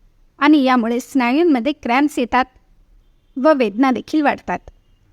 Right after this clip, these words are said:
तसेच शरीरात जर उष्णता वाढली तर यामुळे शरीरातील रक्तदाब कमी होतो, थकवा जाणवतो, यामुळे अस्वस्थता, अशक्तपणा, चक्कर येणे व शरीरात वेगवेगळे बदल झाल्यामुळे आरोग्यात बिघाड होतो.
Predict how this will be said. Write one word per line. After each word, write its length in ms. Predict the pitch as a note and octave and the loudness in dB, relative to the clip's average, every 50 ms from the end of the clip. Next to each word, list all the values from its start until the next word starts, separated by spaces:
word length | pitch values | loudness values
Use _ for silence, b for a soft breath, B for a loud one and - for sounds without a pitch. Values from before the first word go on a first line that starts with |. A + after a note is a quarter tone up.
| _ _ _ _ _ _ _ _ _ _ _ _ _ _ _ _ - | _ _ _ _ _ _ _ _ _ _ _ _ _ _ _ _ -2
तसेच 340 | D4+ D#4 - G#4+ G#4 - - | -2 -2 -2 -2 -6 -4 -2
शरीरात 360 | E4 C4+ C4 D4 D#4 E4+ F4+ D#4 C4+ | -2 -2 0 0 2 0 0 0 0
जर 140 | D#4+ C#4 A#3+ | -2 -2 -2
उष्णता 380 | A#3 - - C4 C4 - D4 C#4+ | -4 -4 -4 -4 -2 0 0 0
वाढली 300 | C4+ B3 A#3 A#3+ A3 - - - | 0 0 -2 -2 -6 -6 -8 -6
तर 100 | - C4+ | -4 -2
यामुळे 360 | C#4 C#4 C#4+ C#4 B3 A#3+ A#3+ C4+ | 0 2 2 2 0 -2 -4 -6
शरीरातील 560 | - - B3+ A#3+ C4 C4 C4+ B3 - C#4 B3+ - | -4 -4 -4 -2 -2 -2 -2 -2 -2 -4 -4 -4
रक्तदाब 400 | A#3+ - - D4+ C#4 C4+ C#4+ C#4 _ - | -6 -6 -4 -2 0 0 0 -2 _ -6
कमी 200 | B3+ A3+ B3+ D4 | -6 -4 -4 -4
होतो, 340 | D#4+ D#4+ A#3 - - B3 A#3 - _ _ _ _ _ _ _ _ _ _ _ _ _ _ - | -4 -6 -8 -6 -4 -4 -4 -6 _ _ _ _ _ _ _ _ _ _ _ _ _ _ -6
थकवा 320 | - C#4+ - - F4 F#4+ | -4 -4 0 2 2 2
जाणवतो, 520 | F#4+ D#4+ E4 D4 C4 C4 C4 - - B3+ A#3 - D4 - _ _ _ _ _ _ _ _ _ - | 4 4 2 0 0 -2 -4 -4 -4 -4 -4 -4 -8 -16 _ _ _ _ _ _ _ _ _ -10
यामुळे 460 | C#4+ A#3+ D#4 E4+ E4+ C#4+ B3+ A#3+ A#3 | -2 0 2 2 2 2 0 -4 -6
अस्वस्थता, 760 | - - B3 C4 - D#4 C#4+ C#4 - - B3 G#3 - A3 G#3 - - _ _ _ _ _ _ _ _ _ _ - | -6 -6 -6 -4 -2 -4 -4 -4 -4 -8 -6 -2 -2 -2 -2 -4 -8 _ _ _ _ _ _ _ _ _ _ -8
अशक्तपणा, 680 | - - - - - - - - C4+ - A#3 G#3+ G#3+ G#3+ G#3 - _ _ _ - | -6 -4 -2 -4 -4 -2 -2 -2 -2 0 -2 -4 -4 -6 -8 -12 _ _ _ -4
चक्कर 340 | - F3 - - - E4 D4+ | -4 -4 -2 0 2 2 2
येणे 340 | C#4+ A#3+ A3+ A3+ A3 G#3+ - - _ _ _ _ _ _ _ _ _ _ _ - | 2 2 0 -2 -2 -4 -6 -10 _ _ _ _ _ _ _ _ _ _ _ -4
व 120 | C#4 D#4 F#4+ | -2 -2 -2
शरीरात 540 | F#4 - D#4+ C#4 A#3 C#4+ D4 C#4 C4+ C4+ - | -2 -2 -2 -2 -2 0 0 0 -2 -2 -2
वेगवेगळे 480 | B3+ C4+ D4 D4+ C4+ C4 B3 A#3+ C4 C#4 | -4 -2 -2 -2 -4 -4 -4 -2 -2 -4
बदल 300 | A#3+ A#3 A3 B3+ D4 D#4 | -4 -4 -4 -2 -2 -2
झाल्यामुळे 480 | C#4 D4+ B3+ A#3 A#3 A3+ A3 G#3+ G#3 - _ _ _ _ _ _ _ _ _ _ _ - | -2 -4 -6 -6 -6 -8 -8 -10 -12 -14 _ _ _ _ _ _ _ _ _ _ _ -4
आरोग्यात 480 | - C4+ C#4+ F4 F#4 D4 D#4 D#4+ C#4+ A#3 - | 0 2 2 2 2 0 0 0 0 -2 -6
बिघाड 300 | A3 - - C4+ D4 C#4+ | -8 -6 -4 -2 -2 -2
होतो. 280 | C4 - - - - | -4 -4 -6 -14 -18